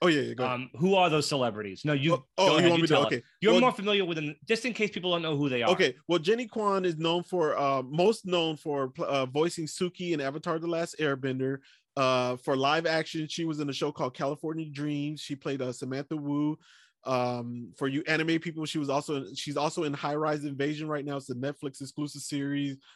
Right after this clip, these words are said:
Speaker 1: Uh, Scissor Seven's also a Netflix series. She played a character called Thirteen. Um, Olivia Hack,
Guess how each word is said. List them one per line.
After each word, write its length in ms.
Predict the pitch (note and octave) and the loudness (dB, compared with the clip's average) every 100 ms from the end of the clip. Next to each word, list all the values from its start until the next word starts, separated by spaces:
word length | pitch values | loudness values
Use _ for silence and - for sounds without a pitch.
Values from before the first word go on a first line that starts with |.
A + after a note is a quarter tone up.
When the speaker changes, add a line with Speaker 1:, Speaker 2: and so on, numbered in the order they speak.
| _ _ _ | _ _ _
Speaker 1:
Uh, 640 | C3+ B2+ B2+ B2+ B2 B2 B2 | -2 0 0 0 -2 -2 -4
Scissor 320 | - D#3+ D3+ | -4 -4 -4
Seven's 460 | C3 E3 D#3 D#3+ D3+ | -2 0 2 0 -2
also 300 | C#3+ C#3+ D3 | -2 -2 -4
a 40 | |
Netflix 500 | C#3+ C#3+ - D3 D3 | -2 -4 -4 -8 -8
series. 300 | - D3+ D3 | -6 -4 -4
She 100 | - | -8
played 180 | C3+ C#3 | -6 -4
a 40 | C3 | -4
character 320 | D3+ C3+ C3+ | -8 -10 -10
called 240 | C#3+ B2 | -8 -6
Thirteen. 600 | C3 A#2+ - A#3+ A#3+ A3+ - _ _ _ _ | -6 -6 -4 -2 -2 -4 -10 _ _ _ _
Um, 220 | C3+ C3+ C3+ | -2 0 -2
Olivia 380 | C#3+ E3+ E3 | -2 0 -2
Hack, 360 | C#3+ G#3+ A3+ | 0 2 2